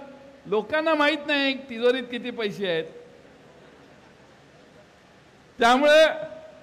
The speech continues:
आपलं काय बोलायचंच असतं, बोलायचं असतं आणि निघून जायचं असतं. ही मानसिकता या महाराष्ट्रात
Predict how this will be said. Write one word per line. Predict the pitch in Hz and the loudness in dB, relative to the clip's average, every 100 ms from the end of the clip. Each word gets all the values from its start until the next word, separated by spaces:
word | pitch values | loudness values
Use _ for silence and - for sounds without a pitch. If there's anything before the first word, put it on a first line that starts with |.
| - - | -20 -8
आपलं | 185 196 254 285 | -2 -2 0 0
काय | 277 277 | 2 0
बोलायचंच | 269 233 262 294 294 269 | 4 4 6 4 2 0
असतं, | 254 - 233 196 190 - - - - - - _ _ - _ _ _ _ _ _ _ _ | -2 -2 -2 -2 -2 -8 -18 -20 -20 -20 -20 _ _ -20 _ _ _ _ _ _ _ _
बोलायचं | 160 233 277 285 277 233 | 2 4 6 4 4 0
असतं | 220 262 | 2 0
आणि | 277 320 | 0 0
निघून | 277 294 277 | 0 0 2
जायचं | 247 214 202 190 | 2 2 0 -6
असतं. | - 202 226 | -6 -6 -6
ही | 170 247 | -4 -4
मानसिकता | 233 180 185 190 214 202 - 165 165 180 214 - - - _ _ _ _ _ _ _ - | -2 -2 -4 -6 -8 -8 -4 0 0 -2 -8 -16 -20 -20 _ _ _ _ _ _ _ -10
या | 147 180 | -4 -4
महाराष्ट्रात | 147 143 156 160 - | -2 -2 -4 -6 -8